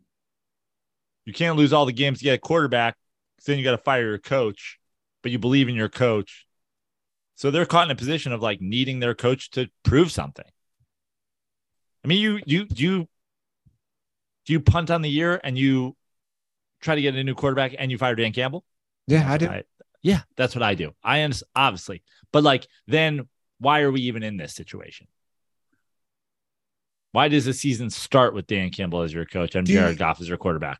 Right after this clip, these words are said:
Speaker 2: Do you think the Lions are concerned about the money that they're gonna have to put in to rechange the grit that they put on every wall of every training facility on Anywhere Lions? They have written grit and determination and whatever
Speaker 1: Do you
Speaker 2: other
Speaker 1: think,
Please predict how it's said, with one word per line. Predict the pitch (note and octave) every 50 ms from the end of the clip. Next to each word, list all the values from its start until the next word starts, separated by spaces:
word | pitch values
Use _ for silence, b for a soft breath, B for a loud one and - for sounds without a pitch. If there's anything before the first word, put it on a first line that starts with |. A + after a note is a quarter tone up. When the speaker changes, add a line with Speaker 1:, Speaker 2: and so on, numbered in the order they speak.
| _ -
Speaker 2:
Do | - F3
you | E3 E3 G3 A#3 C4
think | B3 B3 C4 B3 A3+ G3
the | G3+ F3+
Lions | E3 E3 D#3 D#3+ D#3+ D#3+ D3 D3
are | C#3 C3+
concerned | - C#3 B2+ - - - D3+ C#3+ C#3 C3+
about | B2+ A2 A#2+ A#2 -
the | B2
money | A#2+ B2 B2+ B2+ B2+ C3 C3 B2+ B2
that | A2+ A#2 A2
they're | - A#2+
gonna | G#2 A2+ A2+
have | A2 A2
to | - A2+ G2+
put | - - - B2+ A2+
in | A2+ A2 G#2+
to | G2+ A2 G#2+ G#2
rechange | G#2+ A2+ A2+ A2 - - A2+ A2 G#2 G#2 G2+ F#2+ F2+ - -
the | - A2
grit | G2 - A2+ A2+ A2+ G2+ G2+
that | G2+ G2+
they | G#2 F#2+
put | F2+ - - A2 G2+
on | F#2+ G2 G#2+
every | - G#2 G#2+ G2 G#2 G#2 G2+
wall | G2+ G2+ G2 F#2+ G2 G2 F#2+ F#2+ F#2 - -
of | F#2+ F#2+ F#2+
every | G#2+ A2 G#2 G#2 F#2+
training | - - G#2+ G2+ G2 G2
facility | F#2 - F#2+ - - G#2+ G2+ G2 G2 F#2+ F#2 F#2 b b b b b b - -
on | G#2+ A2 A2 A2 A2 G#2+ G2+ b b b b b b b b _ _ _ _ -
Anywhere | B2 B2+ C3+ C#3 C3+ C3 B2+ A#2+ A#2 A#2 A2+
Lions? | G#2 G#2+ G#2 G2+ G2+ G2 F#2 F2 F2 G2+
They | A2+ A2+ A2
have | A2+ G#2+
written | A2+ B2 G#2+ A2+ A2+ A2
grit | G#2+ - A#2 A#2+ B2+ C3 B2+ C3 C3 - _ b b b b b -
and | A2 G#2+ G2+
determination | F#2+ - - C3+ C3+ C3 B2 A#2+ A#2+ A#2+ B2 A#2+ - A#2
and | A#2 A2
whatever | A2+ A2+ A#2+ A#2+ B2+
Speaker 1:
Do | B2
you | C3 C3+
Speaker 2:
other | -
Speaker 1:
think, | D3 D3 C#3 - -